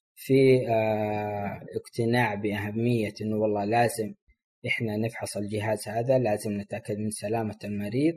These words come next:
لأنه في النهاية أنت ممارس صحي، وعشان تكون أنت ممارس صحي ويجيك المريض مباشرة أو يجيك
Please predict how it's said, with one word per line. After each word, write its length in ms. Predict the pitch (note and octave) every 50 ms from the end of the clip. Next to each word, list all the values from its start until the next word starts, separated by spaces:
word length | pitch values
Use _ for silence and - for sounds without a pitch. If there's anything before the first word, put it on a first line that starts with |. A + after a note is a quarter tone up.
| - C3
لأنه 200 | C#3+ D#3+ F3 E3+
في 100 | D3+ -
النهاية 400 | F3+ F3 D3+ F#3 F#3 F#3 F#3 F#3
أنت 140 | F3+ - F#3
ممارس 420 | E3 E3 D#3+ E3 F3 F3 E3 E3
صحي، 460 | - - - - - - - - - _ - - _ _ _ _ _ _ _ _ _ _ _ _ _ _ _ _ _ _ _ -
وعشان 560 | - A#2 A2 G#2 A2+ A2 - - D3+ D3 C#3+
تكون 340 | - C3 B2+ - C#3+ B2+ A2+
أنت 280 | A#2 C#3 C#3 C3 C3 C#3
ممارس 600 | B2 A2+ A2 G#2+ A2+ B2 C#3+ E3+ E3+ D3+ B2+ - - - -
صحي 540 | D#3+ - - - - B2 A#2+ C3 C#3+ - - - _ _ _ _ _ _ _ _ -
ويجيك 440 | A2 A2 A2+ A2+ B2+ C3+ B2+ -
المريض 420 | B2 A#2 A#2 A2+ A2 A2 B2 A#2+ A2
مباشرة 1120 | G#2+ G#2 G2+ G2+ G2+ A2+ B2 C#3+ C#3 - D3 C#3 C3+ C3 B2+ B2+ - C#3 C3 B2+ B2+ A#2 G#2+
أو 200 | G#2+ G#2+ G2+ G#2
يجيك 380 | G#2 G#2 G#2 G#2+ A#2+ A2+ A2